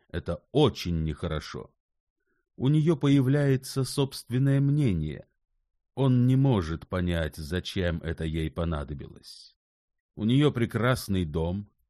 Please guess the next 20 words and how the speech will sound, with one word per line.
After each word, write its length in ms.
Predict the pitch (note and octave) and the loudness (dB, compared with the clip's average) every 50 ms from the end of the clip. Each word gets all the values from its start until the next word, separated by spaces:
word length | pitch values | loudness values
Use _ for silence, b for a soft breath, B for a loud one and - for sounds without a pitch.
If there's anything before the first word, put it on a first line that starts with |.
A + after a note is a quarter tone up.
| _ _ _ _ _ - | _ _ _ _ _ -8
она 220 | - F#2 G2+ G#2+ A2 | -4 0 2 2 4
ни 120 | A#2 A#2 | 4 2
в 100 | A2 - | 0 -2
чём 300 | - - C#3+ D3+ C#3 B2+ | 0 2 2 4 4 4
не 100 | B2 A#2+ | 4 2
встречает 680 | A#2 - - G2+ G#2+ G2+ - - G2+ A2 A#2 G#2 - | 0 -2 -4 -4 -4 -2 -2 -2 -2 -2 -2 -2 -2
отказа. 680 | G2+ F#2 - - - D#2+ D#2 D#2+ D#2+ D2 - D2 C2 - _ _ _ _ _ _ _ _ _ _ _ _ _ _ _ _ _ _ - | -4 -6 -6 -6 -4 -2 -2 -2 -2 -4 -8 -12 -14 -14 _ _ _ _ _ _ _ _ _ _ _ _ _ _ _ _ _ _ -8
Джемс 420 | C#3 C3+ B2+ D3+ E3+ D3 C3 - - | -6 -2 2 2 4 4 4 0 -2
пришёл 420 | - B2 A#2 - - C3 C3 A2 | -2 -2 -2 2 2 2 2 2
к 60 | - | 0
убеждению, 680 | A2+ G#2 G#2+ A2 F#2+ E2+ E2 G2 A#2 B2+ A#2 G#2+ G#2+ G2+ | 0 0 2 2 0 0 0 0 2 2 2 2 2 0
что 240 | - - - G#2+ - | -2 -2 -4 -4 -4
кто-то 340 | - - A#2+ A#2 - A2 G2 | -4 -4 -4 -4 -2 -4 -2
должен 440 | F2+ G#2+ A#2 G#2+ F2+ G#2 G#2 G2+ | -2 -2 -2 0 0 -2 -2 -2
позаботиться 1120 | - - G#2 F#2+ G#2 A#2+ A#2+ A#2+ D3+ - F#3 - - D#2+ - - - - F2+ F2+ E2 D#2 b b b b b b b b | -2 -2 -4 -2 -2 -2 -2 0 2 0 0 0 -2 -8 -8 -8 -10 -4 -4 -4 -4 -4 b b b b b b b b
о 160 | - F2+ F2+ | -4 -2 -2
выборе 420 | D2+ F#2 F#2+ F2 D#2 F2 E2 F2 E2+ | 0 0 -2 0 0 0 0 0 0
друзей 520 | D#2 F#2 F#2+ G2 E2+ D#2+ F2 E2+ D#2 D#2 | 0 0 0 -2 -2 -2 -2 0 0 -2
для 220 | C#2+ D#2 D#2+ D#2+ | -2 -2 -2 -2
Ирен. 680 | - - F2+ F#2 E2 E2 E2 D#2+ D2+ D2 C#2+ C#2 C2+ | -2 -2 -2 -4 -2 -2 -2 -2 -2 -4 -4 -6 -8